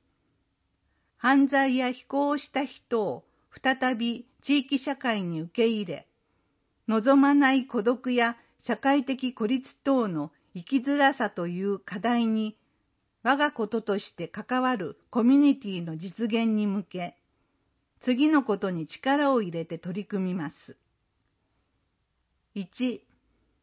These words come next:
誰もが抱えうる問題が犯罪や非行の要因となりうることや、人は変わることができるということを信じて寄り添い続ける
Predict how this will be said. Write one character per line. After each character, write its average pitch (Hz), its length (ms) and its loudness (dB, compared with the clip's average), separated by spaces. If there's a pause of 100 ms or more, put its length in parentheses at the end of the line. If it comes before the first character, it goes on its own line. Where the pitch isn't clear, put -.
(200)
誰 294 280 4
も 262 160 6
が 202 140 -2
抱 277 440 0
え 285 60 2
う 277 100 2
る 226 120 -2
問 214 320 0
題 214 260 0
が 196 320 -4 (520)
犯 262 240 6
罪 254 240 2
や 247 140 2
非 - 160 -12
行 277 260 2
の 254 220 2
要 240 320 4
因 269 180 6
と 254 140 -2
な 220 180 0
り 247 160 2
う 269 100 4
る 220 140 -2
こ 165 160 -10
と 175 140 -8
や、 156 260 -10 (840)
人 - 320 0
は 240 300 0
変 233 80 -4
わ 247 140 2
る 277 120 -2
こ 262 160 -4
と 277 140 0
が 214 140 -2
で 180 140 -8
き 285 140 -2
る 277 140 0
と 180 160 -4
い 202 140 -2
う 262 80 -2
こ 247 160 0
と 240 180 0
を 165 80 -2
信 254 360 2
じ 196 120 -4
て - 320 -12 (300)
寄 202 100 0
り 233 160 0
添 247 240 0
い 226 100 -4
続 220 280 -6
け 233 160 -2
る 165 200 -8